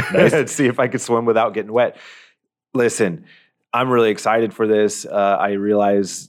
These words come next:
Speaker 1: that today a lot of people kind of think of it as a T V business and the T V matches are the most important ones and, and that sort of thing. But as an old school guy,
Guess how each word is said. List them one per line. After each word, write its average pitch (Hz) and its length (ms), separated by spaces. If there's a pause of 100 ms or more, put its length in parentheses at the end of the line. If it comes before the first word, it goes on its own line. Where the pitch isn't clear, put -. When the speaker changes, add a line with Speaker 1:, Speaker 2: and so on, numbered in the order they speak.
(120)
Speaker 1:
that 107 260
today 104 340
a 101 80
lot 98 180
of 98 60
people 101 460
kind 113 160
of 101 100
think 127 180
of 120 80
it 123 120
as 120 160
a 120 60
T 131 260
V 139 160
business 135 500
and 113 180
the 113 60
T 139 240
V 139 160
matches 127 480
are 135 80
the 127 80
most 123 260
important 131 440
ones 139 480
and, 95 160 (420)
and 110 200
that 117 120
sort 131 220
of 107 80
thing. 120 240
But 104 240
as 95 260
an 101 100
old 127 280
school 127 320
guy, 120 420